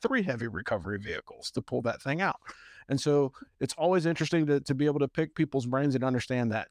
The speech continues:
Two, two other points that I'll leave you guys with is, uh, for every single shooter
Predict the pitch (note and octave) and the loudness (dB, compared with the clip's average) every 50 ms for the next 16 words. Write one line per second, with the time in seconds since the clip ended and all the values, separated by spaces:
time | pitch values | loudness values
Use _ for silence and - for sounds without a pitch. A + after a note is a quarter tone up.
0 | _ _ - - - G3+ G3 E3 - _ - F#3 F3+ F3 F3+ E3+ E3 D#3 C#3+ C3 | _ _ -4 0 2 2 2 2 -2 _ 0 2 4 4 4 4 4 4 2 0
1 | - D3 D3 C#3+ B2+ - C#3 C3 C3 C3 B2+ C3 C3 C3+ C3+ C3 C3 B2+ B2+ B2+ | 0 0 0 0 0 0 0 2 2 2 2 2 4 4 4 4 4 2 2 0
2 | B2 A#2+ A#2+ B2+ B2 A#2+ A#2+ A#2 - - - - - _ _ _ _ _ - C3 | 0 0 0 2 2 2 2 2 -2 -16 -20 -20 -20 _ _ _ _ _ 0 0
3 | C3 B2 A2 A#2+ B2 A#2 A2+ G#2+ _ _ - _ _ _ _ _ _ _ _ _ | 0 2 2 0 0 0 0 -2 _ _ -20 _ _ _ _ _ _ _ _ _
4 | _ _ _ _ _ _ - B2+ - D#3 D#3 - E3 E3+ D3 E3+ E3 D3+ - E3 | _ _ _ _ _ _ -8 -4 -2 -2 0 2 0 2 4 4 4 4 2 0
5 | E3 E3 D3+ D#3 C3 - - D3 D3 D#3 D#3+ D#3+ D#3 D3+ | 2 2 2 2 0 2 4 4 4 6 4 2 2 0